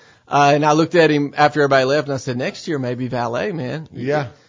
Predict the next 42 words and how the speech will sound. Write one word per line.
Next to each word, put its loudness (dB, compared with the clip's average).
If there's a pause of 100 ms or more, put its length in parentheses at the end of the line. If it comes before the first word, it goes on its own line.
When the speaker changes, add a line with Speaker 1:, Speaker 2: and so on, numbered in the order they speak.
(180)
Speaker 1:
And 0
Speaker 2:
Yeah. 2
Speaker 1:
then 2
he 0
looked 0
at -2
me -4
and -4
was -
like, -4
"I -2
don't -6
know -6
what -10
Speaker 2:
I -2
Speaker 1:
that -2
Speaker 2:
don't 2
know 0
Speaker 1:
is." -2
Speaker 2:
what -6
that -14
means. -8
Speaker 1:
And 0
I 4
said, -2
"Well, 4
what 0
that 2
means 0
is -4
they 2
just -6
give 0
you -4
your -2
key, -8
the -2
keys, -4
and 0
you 0
park -6
it." -20